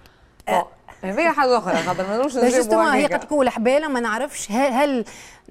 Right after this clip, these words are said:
Speaker 2: معناها نمشي
Speaker 1: نعاودوا
Speaker 2: نعاد-
Speaker 1: نرجعوا، فوالا. <laughs> هو سي تري بيان، على خاطر احنا كي باش نجاوبوا تو باش نجاوبوا حاجات جينيرال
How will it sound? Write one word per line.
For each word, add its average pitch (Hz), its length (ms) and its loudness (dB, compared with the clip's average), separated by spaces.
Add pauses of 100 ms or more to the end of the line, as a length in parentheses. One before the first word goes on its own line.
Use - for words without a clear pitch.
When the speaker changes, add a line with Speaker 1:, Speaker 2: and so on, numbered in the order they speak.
Speaker 2:
معناها 220 240 -2
نمشي 269 360 -2
Speaker 1:
نعاودوا 247 380 2
Speaker 2:
نعاد- 285 160 0
Speaker 1:
نرجعوا، 208 280 -4
فوالا. 214 840 -4
<laughs> - 0 -
هو 262 220 0
سي 254 100 -8
تري 254 180 -10
بيان، 302 120 -4
على 254 120 -2
خاطر 254 240 -2
احنا 269 140 -4
كي 226 100 -12
باش 208 100 -14
نجاوبوا 226 300 -6
تو 269 140 -2
باش 247 80 -10
نجاوبوا 233 280 -4
حاجات 220 240 -4
جينيرال 208 340 -4